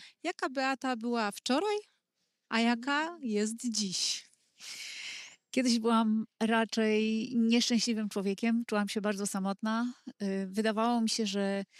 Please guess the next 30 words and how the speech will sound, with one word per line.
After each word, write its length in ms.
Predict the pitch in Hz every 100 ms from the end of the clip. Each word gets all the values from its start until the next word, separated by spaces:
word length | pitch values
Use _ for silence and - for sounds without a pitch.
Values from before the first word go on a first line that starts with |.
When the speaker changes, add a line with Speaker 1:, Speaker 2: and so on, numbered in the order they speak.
| - - -
Speaker 2:
ktoś 320 | - 247 247
jest 240 | 233 208
winny 460 | 202 262 247 233 226
temu, 480 | 214 202 196 233 269 _ _ 240 208
że 200 | 202 208
ja 200 | 202 208
źle 220 | 226 220
się 140 | 226
czuję 260 | 208 214 202
w 40 |
życiu 440 | 190 196 - 226 262 - - - - -
i 120 | 226
czekałam, 500 | - 220 233 226 220
aż 160 | 220 -
ktoś 320 | - 214 -
przyjdzie 880 | - - 226 226 208 214 208 220 226 -
i 360 | 220 214 202 208
naprawi 520 | 208 208 220 208 208
to, 140 | 208
co 140 | 202 208
w 40 |
moim 200 | 202 208
życiu 220 | 202 208
jest 120 | 208 202
do 80 |
naprawienia. 600 | 202 190 196 190 175 165 175 _ - - - - - - _ _
A 60 | 240
potem 220 | 262 269
przestałam 420 | 240 262 247 226
czekać 580 | 208 220 269 294 - -